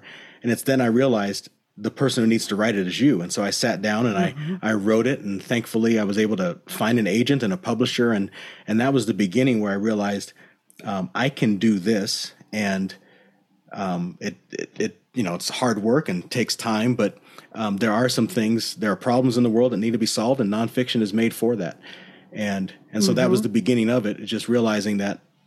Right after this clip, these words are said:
Speaker 1: there was a book I thought needed to be in the world, and ultimately, um, felt the mantle fall to me.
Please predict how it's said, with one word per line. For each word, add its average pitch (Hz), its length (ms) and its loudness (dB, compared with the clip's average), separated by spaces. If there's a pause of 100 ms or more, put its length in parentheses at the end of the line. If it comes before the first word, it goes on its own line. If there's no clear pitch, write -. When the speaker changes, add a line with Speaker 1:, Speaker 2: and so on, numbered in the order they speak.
Speaker 1:
there 101 160 -2
was 110 140 2
a 104 60 0
book 117 240 0
I 101 80 -2
thought 104 260 -2
needed 110 220 2
to 95 80 -4
be 110 80 0
in 107 80 0
the 101 60 0
world, 107 280 0
and 95 160 -2
ultimately, 98 640 -4 (640)
um, 92 380 -4 (480)
felt 107 180 0
the 101 60 -2
mantle 101 400 0
fall 95 260 -2
to - 80 -10
me. 92 240 -2